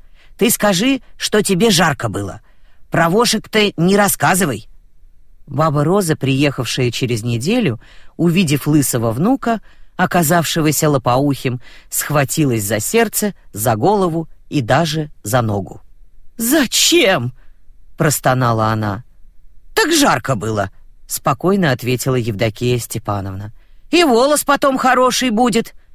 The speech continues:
кудрявый, как у Светочки». «Не волос, а волосы», проорала Роза Герасимовна. «Так какая разница,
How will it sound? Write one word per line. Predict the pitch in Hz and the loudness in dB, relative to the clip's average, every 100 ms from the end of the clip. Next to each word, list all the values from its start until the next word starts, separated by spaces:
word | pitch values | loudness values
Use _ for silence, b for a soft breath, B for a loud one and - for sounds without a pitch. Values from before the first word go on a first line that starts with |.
| - - | -20 -20
кудрявый, | - 208 151 107 131 247 151 127 107 | 0 2 2 2 2 2 0 -4 -4
как | 262 330 - | -2 -2 -2
у | 156 | -4
Светочки». | - 123 151 123 - - 110 - - - - - - - - | -2 0 0 0 -6 -8 -10 -12 -18 -20 -20 -20 -20 -20 -4
«Не | 240 254 | 0 2
волос, | 214 240 269 277 285 - | 4 4 4 4 0 -2
а | - 302 | 0 0
волосы», | 240 226 202 196 - 202 214 - - - - - - | 2 2 2 0 2 2 0 -2 -16 -20 -20 -14 -2
проорала | 170 156 143 156 143 143 | 2 2 2 2 2 2
Роза | 143 127 | 2 0
Герасимовна. | 120 139 131 127 143 131 131 131 151 - - - - - - | 0 2 2 2 0 -2 -2 -4 -6 -16 -20 -20 -20 -20 -4
«Так | 226 - | -2 0
какая | 427 - 202 143 139 | -2 2 2 2 2
разница, | 127 107 107 - 101 | 2 0 -6 -6 -6